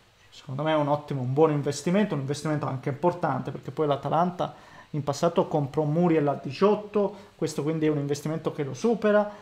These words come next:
è un investimento importante, forse solo Zapata è stato pagato di più, ma questo è uno degli investimenti più importanti della, dell'Atalanta. Eh, l'Atalanta che comunque se ha bisogno adesso di un giocatore sprint e se lo va a port-, se lo porta in casa.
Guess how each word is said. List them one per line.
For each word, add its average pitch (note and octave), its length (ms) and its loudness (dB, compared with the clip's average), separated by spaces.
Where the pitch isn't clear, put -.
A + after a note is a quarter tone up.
è - 140 -12
un F#3+ 140 -8
investimento D3+ 460 -2
importante, G3+ 600 -2
forse B3 320 -8
solo A#3+ 320 -4
Zapata G3+ 540 0
è C#3+ 60 -4
stato D#3 220 -6
pagato D3+ 440 -4
di D3 160 -10
più, B3 180 -4
ma G3+ 180 -8
questo D#4 200 -2
è - 20 4
uno G3 160 2
degli E3+ 100 -2
investimenti E3+ 520 -4
più F3 120 -8
importanti D#3 540 -6
della, D3 300 -6
dell'Atalanta. G3+ 1160 4
Eh, - 180 -10
l'Atalanta D#4 500 -4
che A#3+ 160 -8
comunque C#4 540 0
se B3 140 2
ha A#3+ 40 8
bisogno B3 400 0
adesso A#3+ 300 2
di - 80 6
un A3+ 100 4
giocatore A3 480 2
sprint B3+ 440 -4
e - 20 0
se - 180 -2
lo G3 140 4
va F#3+ 240 6
a F3 60 6
port-, - 300 -2
se F3+ 180 -2
lo F3 80 2
porta F3 280 -4
in D3+ 100 -6
casa. D3+ 440 -4